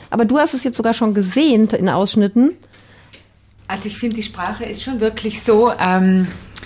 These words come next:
Speaker 2: dass so auch teilweise noch gesprochen wird zu Hause, wenn man so umgangssprachlich und wenn vielleicht niemand zuhört,
Speaker 1: Mhm.
Speaker 2: eben wie gerade Mann und Frau miteinander sprechen oder gerade wo die alleine sind, dann ist es schon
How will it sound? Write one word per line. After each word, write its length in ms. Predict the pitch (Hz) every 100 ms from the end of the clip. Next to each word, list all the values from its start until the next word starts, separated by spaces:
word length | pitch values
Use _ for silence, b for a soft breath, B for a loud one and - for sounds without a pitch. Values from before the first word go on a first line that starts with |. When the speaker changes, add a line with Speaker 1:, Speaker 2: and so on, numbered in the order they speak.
| B B B B B - -
Speaker 2:
dass 180 | 202 202
so 140 | 220
auch 160 | 190 185
teilweise 480 | 185 180 220 214
noch 160 | 214 214
gesprochen 460 | 214 - 247 254 202
wird 140 | 185
zu 180 | - 190
Hause, 400 | 175 175 175 180
wenn 100 | 180
man 120 | 185
so 120 | 185 196
umgangssprachlich 880 | 220 214 196 190 - 175 180 175 185
und 160 | 165
wenn 160 | 180 175
vielleicht 320 | 196 175 170
niemand 260 | 214 254 247
zuhört, 540 | - 226 196 190 185
Speaker 1:
Mhm. 60 | 190
Speaker 2:
eben 140 | 196 208
wie 80 |
gerade 320 | 185 175 175 170
Mann 200 | 165 185
und 120 | 185
Frau 260 | - 165 175
miteinander 520 | 185 185 180 185 180
sprechen 380 | - 190 190 180
oder 180 | 165 B B B -
gerade 300 | 156 190 190
wo 80 | 190
die 100 | 190
alleine 380 | 175 165 180 208
sind, 280 | 202 220 208
dann 100 | 190
ist 180 | 202 202
es 140 | -
schon 340 | - 185 202